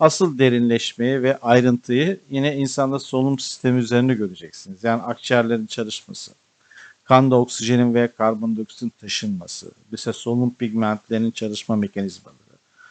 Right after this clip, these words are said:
Bunları tamamıyla ayrıntılarını insanda solunum sistemi ya da insandaki sistemler üzerinde ayrıntılandıracağız. Peki arkadaşlar,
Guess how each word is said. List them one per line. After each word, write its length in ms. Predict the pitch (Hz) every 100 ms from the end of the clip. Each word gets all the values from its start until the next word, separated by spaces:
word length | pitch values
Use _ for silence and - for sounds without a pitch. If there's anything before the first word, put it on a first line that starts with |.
| - _ -
Bunları 360 | 147 147 147
tamamıyla 680 | 147 147 147 139 123 151 165
ayrıntılarını 800 | 131 127 127 123 117 117 135 165 147
insanda 440 | 135 143 135 127
solunum 420 | - 127 135 143
sistemi 560 | - - - 107 131 156
ya 120 | 117
da 100 | 123
insandaki 600 | 120 120 131 123 123 -
sistemler 460 | - - 120 120 107
üzerinde 600 | 98 101 92 98 160 185 _ _ _ _ _ _ -
ayrıntılandıracağız. 1120 | 156 110 - 85 80 _ _ _ - - - _ _ _ _ _ _ _
Peki 280 | 226 202 151
arkadaşlar, 540 | 113 - 101 - -